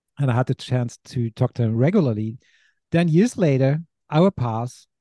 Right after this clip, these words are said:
somehow crossed again as, uh, we started talking and exchanging from time to time on different things, among them also how to design European programs focused on urban research innovation in ways that they can be attractive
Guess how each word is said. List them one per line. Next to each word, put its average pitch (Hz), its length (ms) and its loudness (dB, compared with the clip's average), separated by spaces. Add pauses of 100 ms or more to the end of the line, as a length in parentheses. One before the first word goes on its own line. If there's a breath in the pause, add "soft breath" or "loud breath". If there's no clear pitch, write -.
somehow 139 320 0
crossed - 360 -4
again 123 380 -6
as, 123 560 -8
uh, 120 240 -6
we 143 100 2
started 143 420 2
talking 139 680 -2
and 123 120 -6
exchanging 123 600 -4
from 143 180 -6
time 139 260 -2
to - 120 -8
time 139 580 -4 (460 soft breath)
on 147 100 -4
different 151 320 -2
things, 165 300 -4
among 147 300 -4
them 147 380 -6 (380)
also 156 240 -4
how 156 540 -2 (540)
to 165 100 -8
design 160 400 -4
European 165 420 2
programs 147 600 0
focused 151 500 -4
on 135 100 -10
urban 143 280 -4
research 135 360 -6
innovation 139 520 -6
in 123 80 -6
ways 127 300 -4
that 131 120 -8
they 123 120 -8
can 123 360 -6 (560)
be 175 240 -4
attractive - 1000 -6